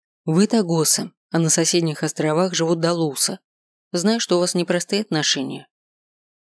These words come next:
"Непростые, это мягко сказано". Женщина качнула головой, и несколько бусин в её волосах столкнулись друг от друга. "Многие века далусы стремятся нас уничтожить.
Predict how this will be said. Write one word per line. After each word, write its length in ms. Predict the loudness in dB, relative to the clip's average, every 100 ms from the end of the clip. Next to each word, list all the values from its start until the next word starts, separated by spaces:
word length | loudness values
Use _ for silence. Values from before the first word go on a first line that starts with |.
| _
"Непростые, 1040 | -2 -2 -2 -2 -2 -4 -4 -2 -2 -6 -10 -10
это 220 | -6 -2
мягко 340 | -2 -4 -6
сказано". 680 | -8 -4 -4 -4 -4 -8 -10 _ _ _ _ _ -2
Женщина 460 | 2 2 2 2 2
качнула 480 | 0 2 0 0 0
головой, 500 | -2 2 2 0 -4 _ 0
и 80 |
несколько 480 | 2 2 0 0 -2
бусин 400 | -2 -2 0 0
в 40 | 0
её 200 | 0 -2
волосах 640 | -2 0 -2 -2 -6 -14
столкнулись 680 | -10 -2 -2 0 0 2 0
друг 280 | -2 -4 -2
от 120 | -2
друга. 420 | 0 -2 -2 -8 -10 _ _ _ _ _ _ _ -6
"Многие 580 | -2 0 0 0 2 2
века 400 | 0 0 -2 0
далусы 500 | 0 0 -2 -2 -4
стремятся 640 | -4 -2 0 -2 -4 -4
нас 260 | -4 -4 -4
уничтожить. 840 | -4 -4 -4 -4 -4 -8 -12